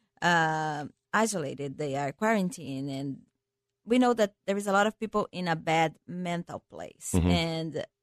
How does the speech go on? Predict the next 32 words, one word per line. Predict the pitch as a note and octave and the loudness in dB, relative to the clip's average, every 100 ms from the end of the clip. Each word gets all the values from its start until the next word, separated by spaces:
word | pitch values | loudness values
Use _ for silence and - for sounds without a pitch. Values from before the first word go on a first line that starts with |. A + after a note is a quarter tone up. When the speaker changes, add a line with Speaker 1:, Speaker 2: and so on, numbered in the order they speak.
| _ _ | _ _
Speaker 1:
a | E3 | 2
lot | F3+ | 2
of | G3 | 2
times | - G#3 G#3+ A3+ | 0 0 2 0
people | A#3 A3+ A3 - - | -4 -6 -6 -8 -2
think | B3 B3 | 0 2
that | G3+ F#3+ F#3 - _ _ _ _ _ _ _ | 4 4 4 0 _ _ _ _ _ _ _
there | G3+ F#3+ | 0 0
is | F#3 | -2
no | F3+ | -8
way. | G3 D#4+ G4 E3+ | -8 -8 -8 -2
Speaker 2:
Mm-hmm. | F#2+ | 2
Speaker 1:
That's | E3+ F#2+ F2+ | 4 4 0
the | - F#3+ | 2 4
way | F#3+ G#3 | 6 4
that | G#3+ F#3 F#3 | 4 2 2
they're | E3+ E3+ | 2 2
gonna | F3+ F3+ | 2 -2
live | F3 F#3+ G3 | -2 -4 0
their | G3+ G#3 | 0 2
lives, | F3+ F3+ F#3 | 4 2 0
and | D#3+ | -2
that | E3 F#3 - | 2 2 0
is | G3 F3 | -4 0
the | F3+ | -2
new | F3 G3 G#3 G3+ _ _ _ _ | 0 2 2 0 _ _ _ _
normal. | - E3+ A#2 C#3+ A#2 - | -6 -2 -2 -4 -8 -8
And | F#3 | 0
I | F#3+ | 4
think | - | 4
Speaker 2:
Mm-hmm. | - | 4
Speaker 1:
that | G#3+ G3 | 4 2